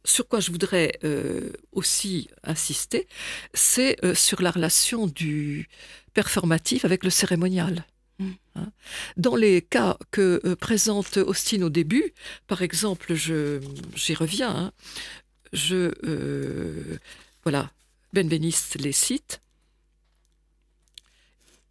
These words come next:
Speaker 1: Je, je reviens au début, hein, à Austin, ou plutôt à la citation que Benveniste fait, euh, d'Austin. L'énoncé performatif a sa fonction à lui, il sert à effectuer une action.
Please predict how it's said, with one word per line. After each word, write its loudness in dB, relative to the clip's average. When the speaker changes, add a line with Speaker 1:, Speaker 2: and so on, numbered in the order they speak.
Speaker 1:
Je, 2
je 2
reviens 2
au 4
début, 0
hein, -4
à -2
Austin, 2
ou -6
plutôt 0
à 6
la 4
citation 2
que 0
Benveniste 2
fait, 0
euh, 2
d'Austin. -2
L'énoncé 4
performatif 2
a 2
sa 2
fonction 2
à 4
lui, 2
il 2
sert 4
à 4
effectuer 0
une 2
action. 2